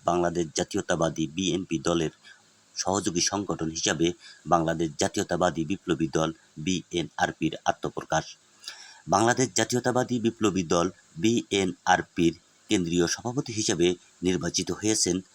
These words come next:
ইঞ্জিনিয়ার মোহাম্মদ নুরুল আমিন। পেশায় একজন ব্যবসায়ী হলেও রাজনৈতিক জীবনে জিয়া সৈনিক হিসেবেই সুনাম অর্জন করেছেন।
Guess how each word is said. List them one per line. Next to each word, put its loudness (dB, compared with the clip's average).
ইঞ্জিনিয়ার 2
মোহাম্মদ -4
নুরুল 4
আমিন। 4
পেশায় 2
একজন 2
ব্যবসায়ী 0
হলেও 2
রাজনৈতিক 0
জীবনে 2
জিয়া 0
সৈনিক 0
হিসেবেই -2
সুনাম 0
অর্জন 0
করেছেন। 2